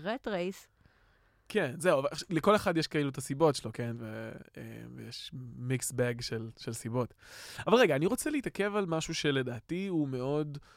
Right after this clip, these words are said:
Speaker 2: מיוחד ולא טריוויאלי בטראג'קטורי הזה שעברת.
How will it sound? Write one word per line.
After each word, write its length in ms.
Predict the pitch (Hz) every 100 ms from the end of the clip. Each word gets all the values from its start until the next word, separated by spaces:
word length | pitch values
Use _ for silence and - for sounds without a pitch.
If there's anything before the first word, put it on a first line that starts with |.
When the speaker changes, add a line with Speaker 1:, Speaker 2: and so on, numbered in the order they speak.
| - _ -
Speaker 2:
מיוחד 560 | 135 131 120 165 170 170
ולא 220 | 131 131
טריוויאלי 600 | 131 143 131 123 131 139
בטראג'קטורי 1000 | 131 110 110 _ 127 120 127 - 131 117
הזה 140 | 110
שעברת. 500 | 110 104 104 95 -